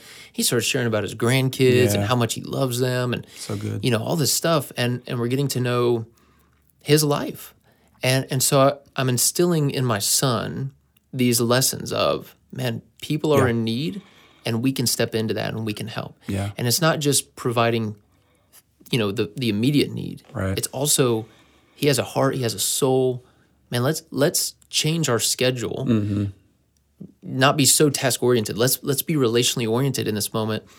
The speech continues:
Speaker 1: Let's be late for something so that we can hear his story
Speaker 2: Yeah.
Speaker 1: now. And he's learning all that. And, and I know, you know, you might sit, be sitting there saying, like, "Ah, three years old, he's not gonna remember that."
Speaker 2: Right.
Speaker 1: Dude, I tell you, on the drive home, he asked me, so that, that gentleman's name was B B,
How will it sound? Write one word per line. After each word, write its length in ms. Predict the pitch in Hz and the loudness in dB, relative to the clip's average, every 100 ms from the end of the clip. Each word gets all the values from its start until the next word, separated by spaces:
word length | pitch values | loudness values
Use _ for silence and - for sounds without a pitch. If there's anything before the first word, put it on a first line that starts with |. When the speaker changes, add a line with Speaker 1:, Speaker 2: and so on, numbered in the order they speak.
| - - _ | -20 -20 _
Speaker 1:
Let's 140 | 127 - | -4 2
be 160 | 185 | 2
late 320 | 131 127 139 | 4 4 4
for 220 | - 131 113 | 0 -2 0
something 500 | - 117 - 107 104 | 0 -2 -2 -4 -2
so 160 | - | -2
that 160 | 110 - | -2 -2
we 100 | 117 | -4
can 120 | - | -4
hear 220 | 110 123 104 | -4 -2 -2
his 280 | - 117 | -2 -2
story 340 | - 110 98 95 | -2 -2 -6 -2
Speaker 2:
Yeah. 140 | 113 101 | 0 0
Speaker 1:
now. 140 | 101 - _ _ - - - - _ _ - | -2 -10 _ _ -20 -20 -20 -20 _ _ -4
And 200 | 123 120 | -2 0
he's 160 | 131 | 0
learning 260 | 120 143 147 | 0 0 0
all 80 | 92 | -2
that. 160 | - - | -4 -4
And, 220 | 135 135 - | -4 -4 -2
and 100 | 147 | 0
I 40 | |
know, 320 | 190 208 156 - | 2 2 0 -2
you 100 | 143 | -2
know, 60 | 127 | 0
you 80 | 117 | 2
might 160 | 117 | 2
sit, 260 | - - - | 0 -2 -2
be 80 | 117 | -4
sitting 180 | 120 117 | -2 -2
there 120 | 104 | -4
saying, 360 | - 104 104 101 | -2 -2 -2 -4
like, 220 | 95 - | -6 -10
"Ah, 140 | - - | -14 -14
three 180 | - 156 | -6 0
years 160 | 123 110 | 2 2
old, 160 | 107 | 2
he's 120 | 120 | 2
not 100 | 135 | 0
gonna 160 | 104 98 | 0 -2
remember 240 | 113 110 | -4 -4
that." 160 | 113 113 | -4 -2
Speaker 2:
Right. 180 | 110 98 - - - - | 0 0 -4 -20 -18 0
Speaker 1:
Dude, 140 | 123 | 4
I 100 | 117 | 4
tell 180 | 117 151 | 4 4
you, 240 | 151 127 - | 4 2 0
on 140 | 123 | 0
the 80 | 117 | 0
drive 360 | 95 135 131 117 | 4 4 4 2
home, 520 | 139 143 104 117 139 _ _ _ _ _ | -2 0 -2 -4 -8 _ _ _ _ _
he 240 | - 127 | 0 2
asked 300 | 113 139 - | 4 2 0
me, 340 | 113 92 123 135 - | -2 -4 -6 -8 -6
so 160 | - | 2
that, 220 | 117 - | 2 2
that 80 | 123 | 0
gentleman's 340 | 117 127 117 107 | 2 2 2 2
name 140 | 117 | 2
was 140 | 107 101 | 0 -2
B 240 | 107 117 | -2 0
B, 360 | 101 104 131 | 0 -2 -4